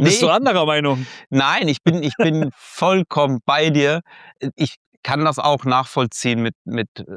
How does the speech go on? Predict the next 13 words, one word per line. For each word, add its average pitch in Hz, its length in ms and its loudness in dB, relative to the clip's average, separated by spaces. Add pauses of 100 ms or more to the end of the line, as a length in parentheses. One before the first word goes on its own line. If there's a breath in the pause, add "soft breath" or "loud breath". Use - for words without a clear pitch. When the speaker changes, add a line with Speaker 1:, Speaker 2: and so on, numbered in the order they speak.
Speaker 2:
mit 123 340 -10
schnell 117 300 -4
vorankommen, 110 1000 -4
aus - 220 -12
Panik 110 380 -6
irgendwas 110 460 -8
tun, 117 520 -6
schnelle 110 280 -6
Entscheidungen 110 400 -6
treffen. 110 260 -12 (320 soft breath)
Nichtsdestotrotz - 1300 -8 (1120)
predige 117 600 -4
ich - 360 -8